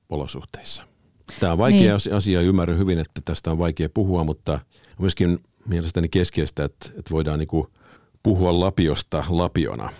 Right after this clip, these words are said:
Speaker 1: koska kuolema on läsnä elämässämme ja yhteiskunnassamme. Se tulee jossain vaiheessa aina meille kaikille eteen. Juise Leskisen sanoin, elämästä ei selviä hengissä. Ja näin ollen, niin tästä pitäisi osata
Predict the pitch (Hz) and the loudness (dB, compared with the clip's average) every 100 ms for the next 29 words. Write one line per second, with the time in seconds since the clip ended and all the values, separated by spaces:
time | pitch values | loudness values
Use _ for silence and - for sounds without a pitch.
0 | - - - _ - 71 - 78 73 76 | -20 -20 -20 _ -10 -8 -4 -2 -2 0
1 | 101 90 82 87 92 98 87 - _ _ | 2 2 2 2 0 0 -2 -6 _ _
2 | _ 92 90 - 82 73 _ - - - | _ -4 -2 -2 -4 -6 _ -20 -20 -20
3 | - - 85 82 76 73 85 80 82 82 | -20 -8 -2 -2 -2 -2 -2 0 0 0
4 | - 71 - 73 73 76 73 80 87 85 | -2 -6 -6 -6 -4 -6 -4 -2 0 2
5 | 80 80 80 76 76 76 - 82 - _ | 0 -2 -4 -4 -6 -6 -4 -6 -6 _
6 | _ _ _ _ - 85 87 78 71 - | _ _ _ _ -4 0 0 0 -4 -12
7 | - 80 73 - 90 80 80 76 82 - | -8 -4 -4 0 -2 0 -2 0 -2 -2
8 | 71 69 - - _ _ _ 87 78 78 | -6 -6 -12 -20 _ _ _ -6 -4 -2
9 | 87 85 76 73 73 90 78 76 80 80 | -2 -2 -4 -6 -2 0 0 -2 -2 -4
10 | 78 - 76 80 82 80 80 78 98 87 | -4 -6 -6 -4 -2 -2 -2 -2 0 0
11 | 73 - - - _ _ _ _ _ _ | -2 -6 -8 -12 _ _ _ _ _ _
12 | _ - 82 92 87 95 90 85 80 90 | _ -2 0 2 2 2 2 0 0 -2
13 | - 73 98 87 73 78 80 76 76 | -4 -2 -2 -2 -2 -2 -2 -4 -8